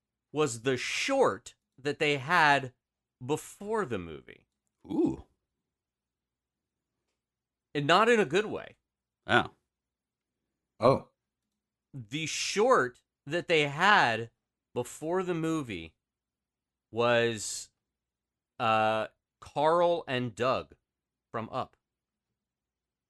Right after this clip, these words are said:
Speaker 3: Okay.
Speaker 1: They had a short starring Carl and Doug from Up. Now, I mean, I guess it, I guess it kind of tracks, being that Up was kind of a depressing movie,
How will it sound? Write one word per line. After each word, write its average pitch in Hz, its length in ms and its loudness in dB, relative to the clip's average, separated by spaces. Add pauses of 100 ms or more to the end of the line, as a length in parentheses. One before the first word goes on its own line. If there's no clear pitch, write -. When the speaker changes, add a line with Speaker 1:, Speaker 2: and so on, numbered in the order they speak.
(800)
Speaker 3:
Okay. 101 360 -4 (440)
Speaker 1:
They 113 120 -2
had 131 160 0
a 117 60 -2
short 143 580 -2
starring 127 500 -2
Carl 151 460 -2
and 127 260 -6
Doug 92 360 -4 (100)
from 98 260 -10
Up. 87 180 -14 (1600)
Now, 151 420 4
I 165 80 -2
mean, 180 200 4
I 175 140 2
guess 190 360 0
it, 196 300 0
I 147 80 -2
guess 175 260 0
it 165 140 -8
kind 160 240 -2
of 117 120 -4
tracks, 151 480 0
being 131 380 -2
that 113 200 -4
Up 123 240 -6
was 101 160 -10
kind 98 240 -8
of 120 80 -6
a 123 40 -8
depressing 123 500 -8
movie, 127 340 -8